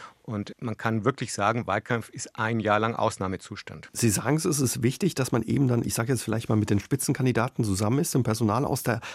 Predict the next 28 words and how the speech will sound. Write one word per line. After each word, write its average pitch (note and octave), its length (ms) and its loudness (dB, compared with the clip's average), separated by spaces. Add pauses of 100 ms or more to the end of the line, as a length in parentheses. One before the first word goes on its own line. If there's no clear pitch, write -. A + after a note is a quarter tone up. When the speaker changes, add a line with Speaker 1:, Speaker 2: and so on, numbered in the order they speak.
(120)
Speaker 2:
ersten B2 280 0
Reihe. B2+ 320 4
Sie B2 200 2
haben B2+ 220 2
für - 180 0
die A#2+ 100 6
Grünen D3+ 400 6 (320)
schon C#3 240 0
häufiger C#3 460 2
einen A2 160 0
Wahlkampf C3 400 -2
organisiert, B2 680 2
zweitausendzwei B2 680 -2
auch - 160 -2
damals A#2 400 -2
für A#2+ 400 0
Joschka A#2 400 -2
Fischer. A#2+ 420 2
Wie D#3+ 80 2
muss F#3+ 200 -2
man D#3+ 100 4
sich D#3 140 -2
das C#3+ 160 -2
dann C#3 180 -2
vorstellen? - 420 -2 (240)
Sitzen - 380 2
Sie D#3 140 2
da D3 280 4